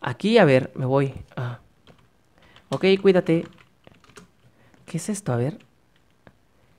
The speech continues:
Orange Free Fire. A ver. ¿Qué es esto? Ah, esto es, o sea, esto es para, ah, ya, ya sé qué es. Eso es para subirse, para elevar y poder ver el mapa.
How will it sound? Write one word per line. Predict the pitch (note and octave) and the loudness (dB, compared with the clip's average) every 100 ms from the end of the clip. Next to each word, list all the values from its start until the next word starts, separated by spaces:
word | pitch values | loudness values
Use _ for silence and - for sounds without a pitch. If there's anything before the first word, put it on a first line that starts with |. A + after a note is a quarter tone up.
| _ _ | _ _
Orange | - D3+ F3+ G#3+ G#3+ - | -2 2 2 2 -2 -14
Free | - - - - C#3 | -18 -20 -14 -4 -2
Fire. | C#3 F#3+ - | 2 0 2
A | |
ver. | A#2 - - _ _ _ _ _ _ _ _ _ _ _ _ _ _ _ _ _ _ _ _ _ _ _ _ _ _ _ _ _ _ | -2 -4 -16 _ _ _ _ _ _ _ _ _ _ _ _ _ _ _ _ _ _ _ _ _ _ _ _ _ _ _ _ _ _
¿Qué | - | -14
es | D#3+ | -10
esto? | G3+ F#3+ - C3 - - _ _ _ _ _ _ _ _ _ _ _ _ _ - - - F3 | -10 -10 -16 -18 -18 -20 _ _ _ _ _ _ _ _ _ _ _ _ _ -20 -20 -10 -2
Ah, | A3 C4+ D4 | 0 4 4
esto | B3 C4 | 4 2
es, | B3+ | 4
o | A3 | 8
sea, | B3 | 8
esto | A#3+ A#3 | 8 2
es | C4+ | -6
para, | - C#4+ B3+ G3+ - - _ _ - | 0 4 4 2 0 -12 _ _ -8
ah, | - | -2
ya, | C3+ | 0
ya | B2+ B2+ | 2 0
sé | C3+ | -4
qué | C3 A#2 | -2 -4
es. | - - - _ _ _ _ _ _ _ - _ - _ - _ - | -4 -18 -20 _ _ _ _ _ _ _ -20 _ -20 _ -20 _ -8
Eso | D#3+ | -4
es | G3+ | 0
para | G3+ F#3+ | 4 4
subirse, | D3+ C3+ D3 D3+ - A#2 | 4 2 2 2 0 -4
para | B2 A#2+ | -2 0
elevar | A#2+ B2+ C3+ | 2 4 4
y | B2 | 4
poder | B2+ B2 C3+ | 2 2 4
ver | D3 | 2
el | C#3 | 2
mapa. | B2+ C#3 A2+ A2 | 2 0 -2 -6